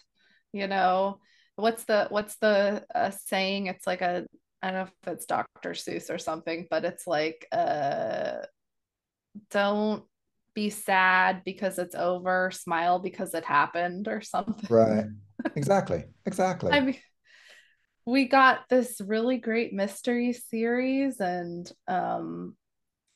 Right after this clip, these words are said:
Speaker 1: like you were saying before, I mean, if you loved a mystery series,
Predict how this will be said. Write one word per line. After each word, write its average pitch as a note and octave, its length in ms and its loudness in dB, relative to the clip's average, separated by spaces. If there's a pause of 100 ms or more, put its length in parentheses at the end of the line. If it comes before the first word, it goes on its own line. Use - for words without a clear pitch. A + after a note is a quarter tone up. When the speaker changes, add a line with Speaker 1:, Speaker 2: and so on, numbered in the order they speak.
(240)
Speaker 1:
like F#3+ 240 -4
you G#3 120 -2
were G3+ 120 -2
saying G3 420 -4
before, F#3 600 0
I D#3+ 80 -4
mean, F3 220 -8
if - 180 -12
you F#3+ 120 -8
loved F#3 380 -4 (200)
a F#3+ 100 -4
mystery F#3 560 -6
series, F#3 1080 -8